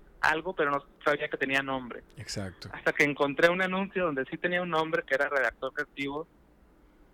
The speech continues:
Speaker 1: Y lo que hice fue como simplemente tomar acción y hacerlo. Y también me,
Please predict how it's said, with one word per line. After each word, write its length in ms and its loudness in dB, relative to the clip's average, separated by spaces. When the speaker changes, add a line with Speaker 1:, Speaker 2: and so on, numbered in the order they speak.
Speaker 1:
Y 180 -10
lo 160 4
que 100 2
hice 220 -2
fue 600 2
como 340 0
simplemente 520 -4
tomar 260 0
acción 360 -2
y 60 -2
hacerlo. 560 2
Y 140 -4
también 300 -2
me, 80 0